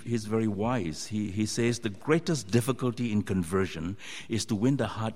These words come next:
to, to Christ." The greatest difficulty in conversion is to win the heart to Christ. But the greatest difficulty after conversion is to keep the heart with Christ.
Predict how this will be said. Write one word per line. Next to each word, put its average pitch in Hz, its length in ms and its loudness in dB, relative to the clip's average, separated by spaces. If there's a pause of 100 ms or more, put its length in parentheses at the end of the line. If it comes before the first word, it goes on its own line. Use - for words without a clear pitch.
(120)
to, 147 220 2 (320)
to 147 100 2
Christ." 76 560 -8 (1300)
The - 80 -10
greatest 147 560 -4
difficulty 117 580 0
in 104 100 0
conversion 90 840 -2 (340)
is 101 160 -4
to 104 80 -2
win 113 280 4
the 110 80 0
heart 95 420 -6 (180)
to 120 160 0
Christ. 76 520 -6
But 87 140 -4
the 92 60 -4
greatest 147 600 -2
difficulty 127 640 4 (180)
after 165 380 2
conversion 82 720 0 (480)
is 104 180 -2
to 104 100 -2
keep - 300 -4
the - 80 -2
heart 104 480 -4
with 95 260 -4
Christ. - 520 -10